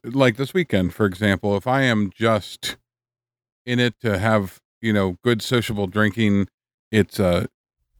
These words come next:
it's just Irish is, is pretty much the easiest and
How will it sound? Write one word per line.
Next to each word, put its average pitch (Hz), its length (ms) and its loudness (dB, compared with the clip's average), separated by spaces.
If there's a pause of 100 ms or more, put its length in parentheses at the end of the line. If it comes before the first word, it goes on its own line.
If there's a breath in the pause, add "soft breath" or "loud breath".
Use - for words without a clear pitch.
(520)
it's 110 160 -2
just - 260 -2
Irish 110 580 -2 (240)
is, 101 300 2
is 107 220 2
pretty 120 240 -2
much 107 280 0
the - 120 -16
easiest 101 480 0
and 87 220 0